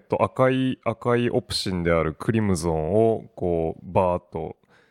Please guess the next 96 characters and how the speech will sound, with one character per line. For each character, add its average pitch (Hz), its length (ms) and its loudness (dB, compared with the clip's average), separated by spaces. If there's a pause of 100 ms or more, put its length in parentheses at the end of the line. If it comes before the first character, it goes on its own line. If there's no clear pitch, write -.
(240)
え 82 260 -4
ー - 40 -12
っ - 60 -20
と、 82 220 -4
ま 107 100 -2
あ、 - 20 -2
シ - 200 -4
ー 117 80 4
エ 113 60 8
ー 113 40 4
ワ 107 120 2
ン、 92 80 -2
シ - 200 -8
ー 90 80 2
エ 90 40 2
ー 87 60 -2
ツ - 180 -10
ー、 82 40 -6
シ - 220 -6
ー 95 80 2
エ - 20 2
ー 92 60 0
ス - 200 -6
リ 87 160 -2
ー、 80 60 -10
デ 92 80 0
ィ 101 80 4
ー 98 40 4
ジ 92 280 0
ー - 20 2
の、 78 200 -2
こ 92 100 0
う、 90 40 2
全 98 260 4
部 82 80 -4
に 78 80 -6
発 90 240 -6
現 80 180 -2
さ - 120 -8
せ - 140 -14
て、 76 440 0 (640)
で、 127 100 0
こ 120 560 0
う、 - 20 -18
ひ-、 - 220 -20
光 127 380 -2
で 85 320 0
ス - 140 -16
テ 104 100 -6
ィ - 20 -2
ミ 95 80 -2
ュ 90 40 0
レ 90 100 0
ー - 20 -6
ト 92 80 -6
す - 160 -8
る 87 80 -4
こ 95 100 -6
と 87 120 -6
で、 110 280 2 (400)
ア - 60 2
ク-、 - 80 -6 (140)
ア - 80 0
ク - 80 -12
シ - 80 -2
ョ - 20 2
ン 92 60 -4
ポ 104 100 -4
テ 104 120 0
ン 95 40 0
シ - 100 -8
ャ 87 40 -4
ル 92 100 0
を 117 300 2 (240)
狙 110 200 4
っ 107 160 -2
た - 120 -6
回 101 240 -2
数、 - 220 -6
狙 92 280 0
っ 95 100 -2
た 95 120 -4
頻 87 280 -6
度 80 100 -4
を - 20 -6
出 80 100 -4
せ - 160 -6
る 82 60 -4
よ 76 140 -6
う - 20 -8
に 98 100 -6
し - 160 -8
て - 80 -4
ま 73 160 -10
す - 140 -14
と。 95 160 -10